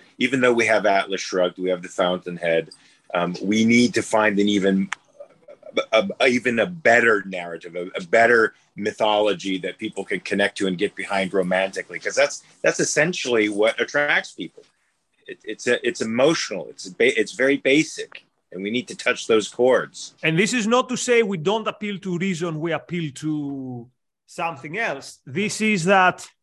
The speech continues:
Speaker 2: no, we use our arsenal, we, we use our tools in the best way.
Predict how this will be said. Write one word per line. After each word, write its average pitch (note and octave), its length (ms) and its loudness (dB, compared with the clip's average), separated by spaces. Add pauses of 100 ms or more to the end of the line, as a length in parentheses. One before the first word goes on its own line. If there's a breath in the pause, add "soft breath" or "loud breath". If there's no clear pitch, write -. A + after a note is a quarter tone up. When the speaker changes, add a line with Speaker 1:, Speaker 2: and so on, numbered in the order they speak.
(500)
Speaker 2:
no, F#3 180 -2
we D3 180 0
use F3+ 360 2
our F#3 180 4
arsenal, F3+ 720 0 (180)
we, D#3 200 -2
we D3 140 -4
use F#3 220 -4
our E3+ 140 0
tools G3 460 -8 (220)
in F3 140 -8
the E3+ 80 -8
best F#3 340 -4
way. E3 320 -4